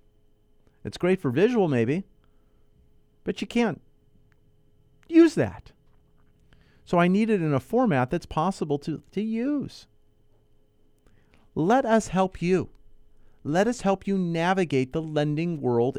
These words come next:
and get the best loan for you and your family and do it in a way that's gonna work best for you. When we need documentation, sure, I can come by and pick up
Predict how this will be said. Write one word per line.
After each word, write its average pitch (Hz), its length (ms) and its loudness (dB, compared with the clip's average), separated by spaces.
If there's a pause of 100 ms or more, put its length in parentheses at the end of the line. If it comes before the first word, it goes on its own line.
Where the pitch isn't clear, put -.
and 147 160 -2
get 143 160 -4
the 151 80 -2
best 156 460 0
loan 151 160 0
for 160 140 -6
you 127 260 -2
and 180 80 -2
your 180 100 -2
family 110 500 -4
and 156 140 -2
do 139 160 2
it 175 80 0
in 190 120 0
a 190 40 0
way 135 220 0
that's 147 220 -2
gonna 165 180 -2
work 117 340 0 (220)
best - 400 -2 (760)
for - 160 -10
you. 170 360 -6 (1800)
When 170 320 0
we 233 140 -2
need 220 160 -2
documentation, 175 1040 -2 (220)
sure, 269 360 0
I 185 120 2
can 240 140 -6
come 214 200 -4
by 147 220 0
and 160 120 -8
pick 135 180 -6
up 127 160 -2